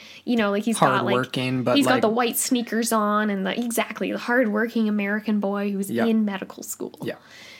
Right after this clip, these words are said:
Speaker 1: And
Speaker 2: Paying
Speaker 1: he's
Speaker 2: his way through medical school and has to take a roommate because he can't afford his place.
Speaker 1: Exactly. So you get that right away. He's obviously not really well off. So he's not, like, a privileged member of society,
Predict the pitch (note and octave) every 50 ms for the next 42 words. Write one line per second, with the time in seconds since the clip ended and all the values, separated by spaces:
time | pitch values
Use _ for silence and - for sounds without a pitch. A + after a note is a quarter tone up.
0 | - - - G#3 G#3+ F#3+ D#3+ D3 D3 C#3+ C#3 C3+ A#2+ A#2 A#2 A2+ A2 G#2+ G#2+ A2+
1 | A2+ A2 A2 G#2+ A2+ A2 - A2 A2 - - A#2+ A#2 B2 B2 B2+ B2 C3 - D3
2 | C3 - B2+ A#2+ B2 A#2 A2+ A#2+ B2 A#2+ A2 G#2 G#2 - A#2 A2+ G#2 G#2+ A2 G#2+
3 | G2+ G#2 - G#2 G2 - - - _ _ _ - - - - - - - A3 G3
4 | G#3 A3 A3 - G3 F3+ F#3+ - A3+ A3+ A3 G3 B3 A3 - G3+ G#3 A#3 - F#3+
5 | F#3 F#3 F#3 F#3 G3 G3+ G#3 G3+ G3 G#3 G#3 G3+ - G#3+ G#3 G3 F#3 F3+ F3+ -
6 | - F#3+ F#3 F#3+ F#3 F3 E3+ F3+ F#3 F#3 F#3 F#3 F#3 F3+ F3 E3+ - - - -
7 | F#3+ F3+ - - - - - D#4 E4+ - - - - - - - A3+ A3+ G#3+ G#3+
8 | G#3 G#3 G3 G3 G3 - - - - G#3 G#3 G3+ G#3 G#3 G3+ G3+ - G3+ F#3+ F#3+
9 | F#3+ F#3+ F#3+ - G#3+ G#3 - A3+ A3 G3 G3